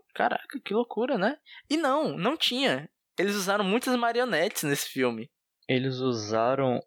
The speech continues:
Speaker 2: uma técnica que Star Wars usava desde Retorno de Jedi,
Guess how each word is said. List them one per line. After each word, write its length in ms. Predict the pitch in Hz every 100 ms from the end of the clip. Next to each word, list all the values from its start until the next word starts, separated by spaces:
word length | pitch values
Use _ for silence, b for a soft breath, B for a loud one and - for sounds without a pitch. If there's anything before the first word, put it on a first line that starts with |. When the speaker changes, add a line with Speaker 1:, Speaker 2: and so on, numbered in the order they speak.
| -
Speaker 2:
uma 240 | 117 110
técnica 680 | - 110 107 127 123 - 123
que 560 | - - 120 123 123 101
Star 260 | - - 120
Wars 360 | 113 117 143 131
usava 460 | 117 117 127 127
desde 340 | 110 113 135 143
Retorno 400 | 143 131 127 113
de 80 |
Jedi, 580 | 110 104 104 127 143 113